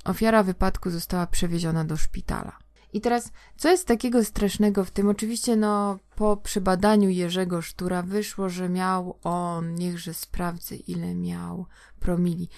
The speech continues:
Miał jakoś w miarę dużo promili, zero przecinek siedem promila alkoholu. I, i teraz wiadomo, no, stała się, stała się paskudna sprawa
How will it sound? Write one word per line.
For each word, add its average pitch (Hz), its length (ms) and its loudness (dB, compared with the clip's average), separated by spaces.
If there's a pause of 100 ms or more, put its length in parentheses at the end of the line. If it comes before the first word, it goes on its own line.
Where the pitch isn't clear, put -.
(200)
Miał 247 100 4
jakoś 277 320 4
w - 20 0
miarę 240 280 6
dużo 226 280 2
promili, 190 400 2
zero 226 320 4
przecinek 196 400 -4
siedem 202 260 -2
promila 196 360 2
alkoholu. 170 800 -6 (960)
I, 226 460 4 (800)
i 262 100 -6
teraz 302 280 4
wiadomo, 233 360 4
no, 170 100 -2
stała 254 360 2
się, 208 500 0 (520)
stała 233 340 2
się 214 140 -2
paskudna 202 640 0
sprawa 160 580 -2